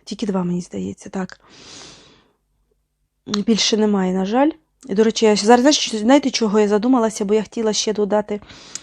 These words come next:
замовлення на п'ять шоперів, я забула, а вже посилку мені Іра відправила.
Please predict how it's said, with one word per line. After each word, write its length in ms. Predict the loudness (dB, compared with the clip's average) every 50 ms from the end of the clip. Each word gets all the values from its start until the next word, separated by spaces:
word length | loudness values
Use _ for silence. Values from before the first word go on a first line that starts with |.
| -16 -20 -20 -14 _
замовлення 540 | 0 2 2 4 4 4 4 2 4 4 4
на 120 | 2 2
п'ять 240 | 0 -2 -2 -4 -2
шоперів, 340 | -2 -4 -2 -2 -2 -2 0
я 200 | 0 0 0 0
забула, 640 | 0 -2 -4 -4 -4 -4 -4 -4 -2 -2 -4 -4 -4 -6
а 40 |
вже 180 | -6 -6 -6 -6
посилку 420 | -6 -8 -8 -6 -6 -6 -4 -4
мені 320 | -2 0 0 0 0 -2 -4
Іра 140 | -4 -4 -4
відправила. 640 | -4 -6 -8 -8 -6 -6 -6 -6 -6 -8 -8 -8